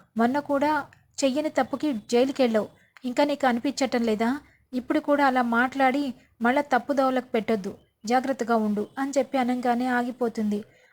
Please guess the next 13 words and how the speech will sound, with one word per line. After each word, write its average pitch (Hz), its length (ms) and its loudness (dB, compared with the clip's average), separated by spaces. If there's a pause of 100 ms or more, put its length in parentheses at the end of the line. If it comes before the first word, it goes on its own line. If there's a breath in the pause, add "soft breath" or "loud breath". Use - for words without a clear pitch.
(100 soft breath)
"ఆ 262 60 2
అమ్మాయి 262 340 2
అన్న 285 120 -2
దాంట్లో 269 360 0
తప్పే 277 200 -4
ఉందిరా, 226 420 0 (280 soft breath)
ఎందుకట్లా 294 400 0
మాట్లాడుతున్నావు 269 680 0
నువ్వు?" 254 300 -4 (1400 soft breath)
"భూమి 294 240 0
కరెక్ట్గానే 294 520 -2
మాట్లాడింది" 233 680 0 (100)
అనంగానే, 247 560 -2